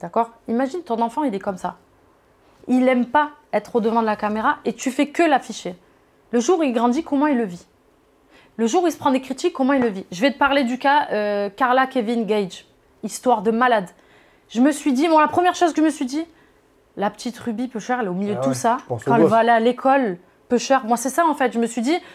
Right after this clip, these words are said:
Speaker 1: OK, ils ont merdé, ils ont leur tort, ils ont leur raison. C'est leurs histoires, je m'en fous.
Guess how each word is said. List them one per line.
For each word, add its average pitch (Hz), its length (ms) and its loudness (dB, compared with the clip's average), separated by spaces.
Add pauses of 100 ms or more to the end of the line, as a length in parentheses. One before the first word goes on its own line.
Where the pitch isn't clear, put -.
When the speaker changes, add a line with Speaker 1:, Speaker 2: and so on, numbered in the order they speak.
(140)
Speaker 1:
OK, 277 160 2
ils 285 220 4
ont - 40 4
merdé, 240 100 2 (220)
ils 208 60 -2
ont 196 40 0
leur 196 140 0
tort, 302 180 0
ils 214 100 -6
ont - 20 -2
leur 202 120 2
raison. 254 200 -4 (200)
C'est - 160 -4
leurs 254 220 2
histoires, 247 340 0
je 208 60 -8
m'en 220 120 -2
fous. 302 200 -4